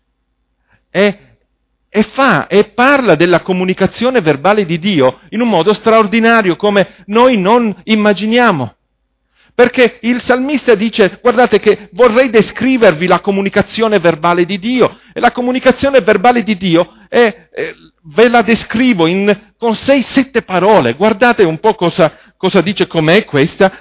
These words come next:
rivelazione, comunicazione verbale.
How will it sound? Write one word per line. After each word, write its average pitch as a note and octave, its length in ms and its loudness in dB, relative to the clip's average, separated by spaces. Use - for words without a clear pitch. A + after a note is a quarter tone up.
rivelazione, D#3+ 920 0
comunicazione D#3 800 -2
verbale. D3 640 0